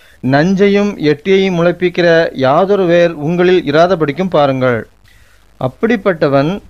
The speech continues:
இந்த ஆணையுறுதியின் வார்த்தைகளை கேட்டும், தாகத்தின் நிமித்தம் வெறிக்க கொடுத்து மன இஷ்டப்படி நடந்தாலும் எனக்கு சுகமுண்டாயிருக்கும் என்று தன் உள்ளத்தை தேற்றிக் கொண்டால்,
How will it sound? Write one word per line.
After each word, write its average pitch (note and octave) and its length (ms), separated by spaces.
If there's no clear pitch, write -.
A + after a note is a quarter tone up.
இந்த D#3+ 480
ஆணையுறுதியின் F#3+ 880
வார்த்தைகளை F3 580
கேட்டும், D3 640
தாகத்தின் F#3 480
நிமித்தம் F#3 680
வெறிக்க F#3 380
கொடுத்து F3 640
மன D3 300
இஷ்டப்படி F3+ 480
நடந்தாலும் D3+ 680
எனக்கு D3+ 400
சுகமுண்டாயிருக்கும் F3+ 760
என்று E3 520
தன் D3 260
உள்ளத்தை F3+ 420
தேற்றிக் F3+ 340
கொண்டால், D#3+ 420